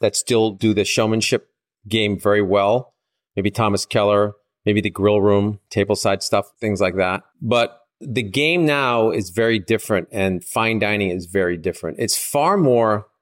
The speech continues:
expensive, yet oddly, it's far more accessible at the same time. You might, like, say, "Well, let's go downtown and let's, I know this great place on Bleecker. We're gonna, we'll have some tacos."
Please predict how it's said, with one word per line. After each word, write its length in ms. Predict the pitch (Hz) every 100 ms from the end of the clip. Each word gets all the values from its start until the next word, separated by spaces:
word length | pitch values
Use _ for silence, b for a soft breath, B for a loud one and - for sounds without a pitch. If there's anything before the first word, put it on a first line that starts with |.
| -
expensive, 800 | 123 - - 131 147 - 110 101
yet 220 | 95 107 -
oddly, 480 | 123 120 117 107 95
it's 120 | 92
far 360 | - - 117 117
more 300 | 104 104 -
accessible 840 | - - - 117 - 90 78 - _ _ -
at 80 |
the 60 | 104
same 320 | - 98 90
time. 460 | - 107 92 80 90 _ -
You 520 | 120 110 110 110 107 117
might, 300 | 120 123 127
like, 240 | 110 107
say, 200 | - 110
"Well, 180 | 104 107
let's 240 | 110 117 -
go 320 | 127 107 104
downtown 680 | 104 101 98 113 104 101 101
and 120 | 101
let's, 260 | 101 - 95
I 120 | 107
know 160 | 101
this 100 | 95
great 280 | - 104 98
place 220 | - 98
on 140 | 110 95
Bleecker. 420 | 107 117 - 92
We're 100 | 92
gonna, 160 | 101 98
we'll 200 | 104 95
have 140 | 110
some 260 | - 95 95
tacos." 680 | - 117 113 117 82 95 -